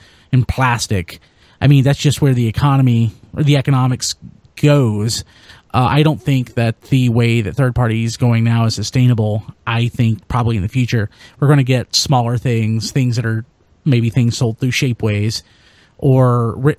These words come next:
like, uh, kits. I think that will probably persist. And I think there's, there will still be third-party stuff, but I don't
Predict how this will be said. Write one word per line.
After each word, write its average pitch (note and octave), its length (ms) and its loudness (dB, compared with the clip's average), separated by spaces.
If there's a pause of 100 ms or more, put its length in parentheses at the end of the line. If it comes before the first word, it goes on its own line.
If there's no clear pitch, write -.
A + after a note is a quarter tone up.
like, C3+ 300 -4
uh, A#2 320 -2 (100)
kits. - 680 -2
I C#3 120 -2
think C#3 240 0
that B2+ 180 0
will A#2 80 -2
probably A#2+ 340 -4
persist. - 760 -4 (600)
And C#3+ 160 2
I D#3 80 4
think G#3 180 0
there's, E3+ 320 0
there E3 340 0
will E3+ 80 4
still F3 260 0
be D3+ 120 0
third-party D3 500 0
stuff, D3 560 -2
but C3 160 2
I C#3 80 4
don't C3+ 200 0